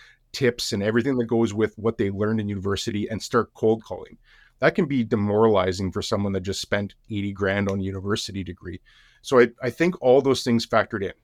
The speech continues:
You don't know people, or you don't know enough people when you first get started. And the only way to actually get those contacts is to do a lot of that hard work, the, the elbow,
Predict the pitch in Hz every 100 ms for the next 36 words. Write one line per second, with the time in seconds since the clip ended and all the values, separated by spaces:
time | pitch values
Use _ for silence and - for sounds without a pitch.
0 | _ 110 131 156 131 127 131 127 123 127
1 | 131 139 - 123 117 139 147 120 107 107
2 | 107 - 107 101 98 95 95 - 117 -
3 | 110 95 - 117 107 95 - _ _ 123
4 | 117 - 135 147 139 120 120 117 104 110
5 | - 117 101 95 _ - 143 - 107 95
6 | - 98 95 98 98 123 - 117 120 107
7 | 98 110 113 98 95 - _ - - 117
8 | 107 95 104 104 - 98 101 - _ _
9 | _ 110 98 98 - 120 120 113 110 104